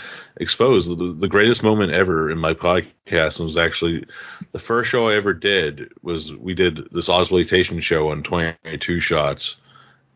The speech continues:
and we put a movie called Wake and Fright in the Hall of Fame,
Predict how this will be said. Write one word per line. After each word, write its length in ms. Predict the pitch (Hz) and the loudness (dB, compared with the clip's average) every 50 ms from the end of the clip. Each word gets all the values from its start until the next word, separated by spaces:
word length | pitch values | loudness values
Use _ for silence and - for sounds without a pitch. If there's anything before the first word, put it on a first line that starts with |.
| _ _ | _ _
and 420 | 80 80 80 71 73 76 73 69 - - _ _ _ _ _ _ _ _ _ _ _ _ _ _ _ _ _ _ _ _ | 0 0 2 2 0 -4 -6 -8 -12 -18 _ _ _ _ _ _ _ _ _ _ _ _ _ _ _ _ _ _ _ _
we 140 | - 107 98 | 0 0 4
put 320 | 90 104 101 87 80 - _ _ | 4 4 2 2 -2 -8 _ _
a 80 | 92 92 | 0 2
movie 280 | 101 104 98 92 95 | 4 4 4 2 0
called 300 | - - 98 92 85 78 | 0 2 2 2 4 4
Wake 200 | 87 92 90 - | 4 2 2 2
and 120 | 90 87 - | 0 -6 -4
Fright 220 | - 92 92 92 90 | 0 2 2 4 2
in 100 | 82 82 | 2 0
the 100 | 80 78 | -2 0
Hall 300 | 82 85 82 80 80 80 | 0 2 2 2 -2 -4
of 160 | 80 80 - | -6 -12 -4
Fame, 640 | - 95 95 90 85 80 78 78 78 76 73 76 76 | 0 2 2 2 2 0 -2 -4 -6 -8 -10 -12 -18